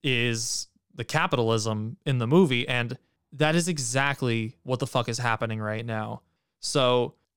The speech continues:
I think this movie now is super relevant. Just replace the shark and the beach with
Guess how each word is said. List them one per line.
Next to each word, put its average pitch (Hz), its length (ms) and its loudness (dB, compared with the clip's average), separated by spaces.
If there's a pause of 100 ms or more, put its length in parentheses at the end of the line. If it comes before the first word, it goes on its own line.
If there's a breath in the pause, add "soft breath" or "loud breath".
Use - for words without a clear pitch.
(120)
I 139 60 -2
think 165 500 0 (180)
this 143 400 0
movie 147 440 6
now 127 420 2
is 127 100 2
super 143 520 2
relevant. 175 480 4
Just 135 260 -2
replace 131 600 0
the 120 180 -2
shark 165 400 2
and 185 100 4
the 175 80 4
beach 135 560 0 (380)
with 127 460 0